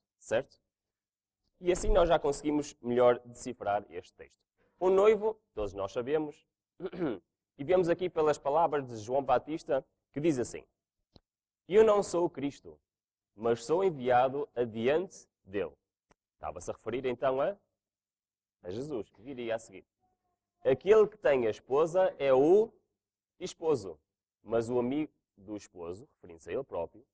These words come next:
"que lhe assiste e o ouve, alegra-se muito com a voz do esposo. Porque vos tenho preparado para vos apresentar como uma virgem pura a um marido, a saber, a Cristo."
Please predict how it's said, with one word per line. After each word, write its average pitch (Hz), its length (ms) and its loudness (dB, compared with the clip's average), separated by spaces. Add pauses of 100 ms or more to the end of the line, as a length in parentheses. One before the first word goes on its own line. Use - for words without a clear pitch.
(340)
"que - 80 -14
lhe 135 120 2
assiste 170 420 -8
e 160 60 -10
o 147 60 -4
ouve, 107 420 -4
alegra-se 113 560 -6
muito 101 380 -12
com 113 220 -6
a 123 60 -2
voz 85 320 -6 (180)
do 82 320 -20 (280)
esposo. 78 420 -16 (960)
Porque 147 180 -12
vos 151 160 -14
tenho 196 200 0
preparado 147 760 0 (440)
para 127 200 2
vos 117 180 -10
apresentar 135 720 0
como 131 280 -6
uma 113 260 0
virgem 170 420 -4
pura 160 480 -4
a 117 80 2
um 139 100 2
marido, 127 520 -6
a 110 60 -6
saber, 147 520 0 (580)
a 131 240 4 (600)
Cristo." - 360 -16